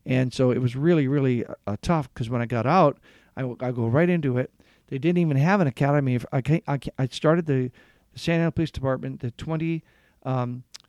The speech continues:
eighth of August, nineteen seventy, and the, our academy didn't start till February first. So I went with training officers, and after a couple months, they,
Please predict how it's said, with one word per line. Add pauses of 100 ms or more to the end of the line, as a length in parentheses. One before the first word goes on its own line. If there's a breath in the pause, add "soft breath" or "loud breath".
(120)
eighth
of
August,
nineteen
seventy, (400 soft breath)
and
the,
our
academy
didn't
start
till
February
first. (220 soft breath)
So
I
went
with
training
officers,
and
after
a
couple
months,
they,